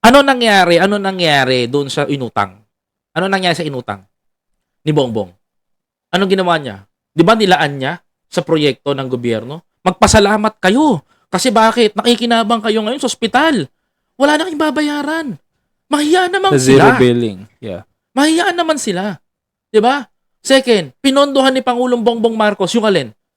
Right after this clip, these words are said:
Speaker 1: Yung mga naudlot na proyekto ng dating administrasyon. Kaya nga natuloy yung paghukay ng,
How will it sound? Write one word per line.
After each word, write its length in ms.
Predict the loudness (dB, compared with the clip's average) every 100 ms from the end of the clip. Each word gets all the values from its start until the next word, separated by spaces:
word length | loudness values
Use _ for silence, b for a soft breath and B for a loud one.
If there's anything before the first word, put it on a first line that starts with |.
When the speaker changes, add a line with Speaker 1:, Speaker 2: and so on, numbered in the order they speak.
| _ _
Speaker 1:
Yung 180 | 2 4
mga 240 | 4 4 2
naudlot 400 | 2 2 2 2
na 80 |
proyekto 400 | 2 4 4 4
ng 160 | 2 6
dating 300 | 4 4 0
administrasyon. 800 | 2 2 -2 -2 -2 -2 -4 -8 _ _ _ _ _ _ _ _
Kaya 240 | 4 4 4
nga 80 |
natuloy 400 | 0 2 4 6
yung 140 | 4 2
paghukay 760 | 2 2 2 2 4 2 -2 -10 _ 0
ng, 160 | 0